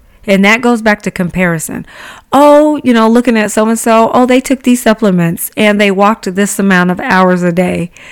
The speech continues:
And they may have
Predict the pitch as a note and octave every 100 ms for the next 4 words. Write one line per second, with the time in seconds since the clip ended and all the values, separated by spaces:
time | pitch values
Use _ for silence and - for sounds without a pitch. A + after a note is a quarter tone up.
0 | - - - _ _ G#3+ A3 A3 A#3 A3+
1 | G#3+ A3 G3+ F#3 G3 F#3 F#3 F3+ F3+ -
2 | - -